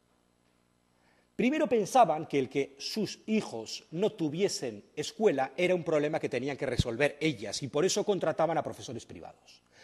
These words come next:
Hasta que se dieron cuenta que los niños de Recalde no tenían escuelas porque eran unos niños que vivían una situación de desigualdad estructural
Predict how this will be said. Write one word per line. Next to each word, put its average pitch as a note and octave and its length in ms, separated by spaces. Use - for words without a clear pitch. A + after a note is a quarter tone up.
Hasta D#3+ 240
que D3 60
se G3 100
dieron C4+ 220
cuenta G#3+ 300
que E3+ 60
los C#3+ 140
niños A3+ 240
de F3+ 80
Recalde D3+ 400
no F3 140
tenían F3 320
escuelas B2+ 580
porque D#3+ 300
eran G#3+ 200
unos G3+ 260
niños F3 300
que D3+ 100
vivían D3 200
una D#3 100
situación - 500
de C3+ 140
desigualdad C#3 580
estructural C3+ 760